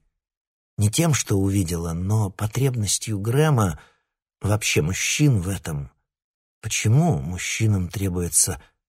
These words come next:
так это демонстрировать? Почему им нужно зажимать в коленях свои журналы, псевдонасилуя десятки женщин за один раз?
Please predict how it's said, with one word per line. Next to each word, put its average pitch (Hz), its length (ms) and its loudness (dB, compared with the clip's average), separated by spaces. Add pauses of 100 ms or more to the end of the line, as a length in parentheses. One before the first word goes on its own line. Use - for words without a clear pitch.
так 85 300 -2
это 95 160 -6
демонстрировать? 92 1000 -4 (800)
Почему 131 540 4
им 95 220 2
нужно 110 340 4
зажимать 104 480 2
в - 80 -8
коленях 107 460 2
свои 104 320 0
журналы, 98 760 2 (520)
псевдонасилуя 101 1120 2
десятки 98 540 -2
женщин 104 640 -2
за 90 180 -6
один 90 320 -8
раз? 78 400 -4